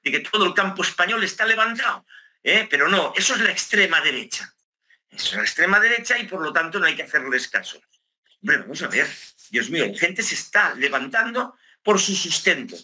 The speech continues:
se está levantando porque no produce lo suficiente para vivir,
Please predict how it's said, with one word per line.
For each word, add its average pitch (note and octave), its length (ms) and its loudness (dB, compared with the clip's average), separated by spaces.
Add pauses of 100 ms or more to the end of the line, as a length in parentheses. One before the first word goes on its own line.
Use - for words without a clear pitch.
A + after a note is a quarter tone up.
(140)
se - 160 -12
está G3 200 2
levantando G#3 840 0
porque E3+ 400 -2
no G3+ 360 0
produce G3+ 800 -2
lo F#3 160 -2
suficiente F#3+ 760 -2
para D#3+ 240 2
vivir, F#3 480 -2